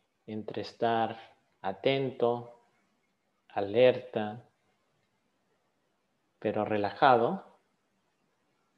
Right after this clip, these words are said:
vamos a iniciar esta práctica de meditación, de la atención enfocada, tomándote un momento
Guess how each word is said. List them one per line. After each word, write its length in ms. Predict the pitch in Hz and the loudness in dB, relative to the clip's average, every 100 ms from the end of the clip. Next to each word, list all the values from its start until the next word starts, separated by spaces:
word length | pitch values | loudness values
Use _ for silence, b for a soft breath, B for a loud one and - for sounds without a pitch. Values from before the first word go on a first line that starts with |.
| _ _ _ _ _ _ _ 151 | _ _ _ _ _ _ _ 4
vamos 280 | 160 190 | 6 6
a 40 | 165 | 6
iniciar 920 | 139 - 143 143 143 139 143 - - | 4 6 10 12 10 8 0 -10 -2
esta 320 | 131 127 143 - | 0 2 2 4
práctica 1000 | 127 127 139 127 - 120 117 107 - - _ _ _ - | 4 4 0 4 6 6 4 0 -6 -20 _ _ _ 2
de 140 | 117 | 4
meditación, 800 | 107 110 107 107 - 139 143 127 | 6 4 4 2 8 10 10 8
de 80 | 117 | 6
la 80 | |
atención 420 | 107 110 107 127 123 | 6 0 2 4 4
enfocada, 800 | 120 113 123 110 143 233 - - _ _ _ _ _ _ _ _ _ _ _ _ _ _ _ _ _ _ - | 4 2 4 6 4 0 -8 -20 _ _ _ _ _ _ _ _ _ _ _ _ _ _ _ _ _ _ 0
tomándote 760 | 143 160 190 202 196 170 160 151 | 4 6 8 8 8 10 12 12
un 160 | 151 | 10
momento 800 | 151 139 127 120 135 233 - - | 8 8 8 6 4 2 0 -14